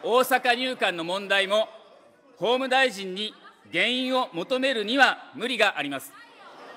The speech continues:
問責決議案の根拠は、極めて薄弱であると言わざるを得ません。参議院法務委員会では、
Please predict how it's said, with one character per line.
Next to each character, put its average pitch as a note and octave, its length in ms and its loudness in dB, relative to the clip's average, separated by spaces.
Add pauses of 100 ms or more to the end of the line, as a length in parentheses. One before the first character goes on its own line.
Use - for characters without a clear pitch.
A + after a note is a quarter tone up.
(960)
問 C4 220 -2
責 C#4 280 -4
決 B3 260 -4
議 C4+ 140 0
案 A3+ 120 4
の G3+ 140 -4
根 B3+ 200 -4
拠 A3+ 160 -2
は、 A3+ 180 4 (720)
極 B3+ 240 4
め C4+ 140 2
て C4 300 2 (420)
薄 G#3+ 220 0
弱 C4 260 2
で C#4+ 220 6 (160)
あ G3+ 120 2
る A3+ 100 0
と D4 280 2
言 F#3+ 80 0
わ A#3+ 100 8
ざ C4+ 140 0
る C4+ 240 -2
を F#3 120 2
得 G#3+ 60 0
ま F#3 120 -2
せ F3 120 -2
ん。 C#3+ 60 -6 (4000)
参 A#3 360 0
議 C4+ 140 0
院 G#3+ 160 -6 (180)
法 G3+ 120 -2
務 B3+ 180 -2
委 - 20 -2
員 C4 140 -6
会 F#3+ 220 0
で G#3+ 100 0
は、 E3+ 160 2